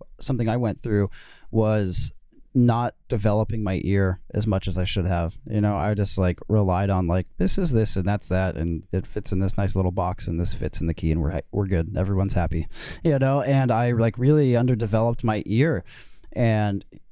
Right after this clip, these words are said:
that was something that's tough. And, like, even actively now, you know, try to really step away. And I think, like, the newer things I'm writing,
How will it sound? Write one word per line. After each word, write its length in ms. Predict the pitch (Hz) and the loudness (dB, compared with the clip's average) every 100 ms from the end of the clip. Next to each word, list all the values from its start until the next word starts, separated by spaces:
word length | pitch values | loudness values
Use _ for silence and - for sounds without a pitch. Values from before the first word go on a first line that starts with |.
| - - - - - | -20 -20 -20 -20 -2
that 240 | 131 120 | 0 2
was 200 | 131 127 | 2 2
something 440 | - 117 - 113 101 | 0 -2 2 2 2
that's 360 | 104 - - | 0 -2 -6
tough. 320 | - 123 156 | 0 0 0
And, 100 | 101 | -2
like, 220 | 98 95 104 | -2 -2 -2
even 220 | 107 104 | 0 2
actively 480 | 87 101 104 101 95 | 2 -2 0 2 4
now, 420 | 90 101 104 92 - | 4 2 0 -4 -4
you 100 | 110 | 0
know, 160 | 98 98 | 0 0
try 220 | - 95 | 0 -2
to 100 | 95 | 0
really 380 | 92 101 95 92 - - | 0 2 2 0 -2 -4
step 300 | - 110 104 | -2 -2 -2
away. 300 | 101 104 104 | -2 0 0
And 120 | 101 | 0
I 40 | |
think, 200 | 98 113 | -2 -2
like, 160 | 110 101 | -2 0
the 80 | 98 | 2
newer 300 | 101 104 104 | 2 2 0
things 280 | 104 101 | -2 -4
I'm 180 | 101 98 | -2 -2
writing, 420 | 98 98 101 101 | 0 0 -2 -4